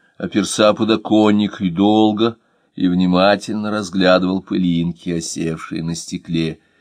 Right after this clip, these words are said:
Мысли у него были разорванные, растрёпанные, как облака после бури.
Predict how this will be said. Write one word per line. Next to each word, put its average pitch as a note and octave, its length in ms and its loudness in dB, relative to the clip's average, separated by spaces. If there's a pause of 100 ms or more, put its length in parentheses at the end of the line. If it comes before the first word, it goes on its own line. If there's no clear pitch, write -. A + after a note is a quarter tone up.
(380)
Мысли C3 520 -4
у B2 80 -2
него G#2 220 0
были F#2 220 2
разорванные, G#2+ 1400 -2 (320)
растрёпанные, C3 1400 -2
как - 300 -12
облака F2 500 -2
после E2+ 460 -10
бури. E2 340 -10